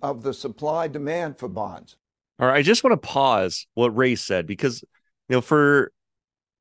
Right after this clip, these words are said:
Speaker 2: it took me years to understand this language. It took me years to, like, understand this training. But what Ray essentially has said is that bonds, the T bond, is a reflection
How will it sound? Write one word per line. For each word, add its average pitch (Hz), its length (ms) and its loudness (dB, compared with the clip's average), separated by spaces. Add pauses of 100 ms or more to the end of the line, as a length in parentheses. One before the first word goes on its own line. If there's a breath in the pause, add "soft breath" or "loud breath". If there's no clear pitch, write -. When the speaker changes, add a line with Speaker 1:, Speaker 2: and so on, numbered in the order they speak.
Speaker 2:
it 180 140 2
took 247 160 0
me 165 100 2
years 113 480 2
to - 160 -6
understand 98 540 -2
this - 160 -10
language. 78 400 -8
It 123 80 0
took - 180 -2
me 135 60 0
years 104 460 0
to, - 80 -10
like, 90 200 -8
understand 87 440 -4
this - 120 -10
training. 87 580 -4 (360 soft breath)
But 113 80 2
what 196 200 6
Ray 139 360 2
essentially 123 680 0
has 98 160 -6
said 87 420 -4 (420)
is 107 180 -2
that 113 160 2 (460)
bonds, 107 800 2
the 113 80 -8
T 240 260 0
bond, 92 560 0 (500)
is 123 440 2
a 113 200 0
reflection 107 1080 -4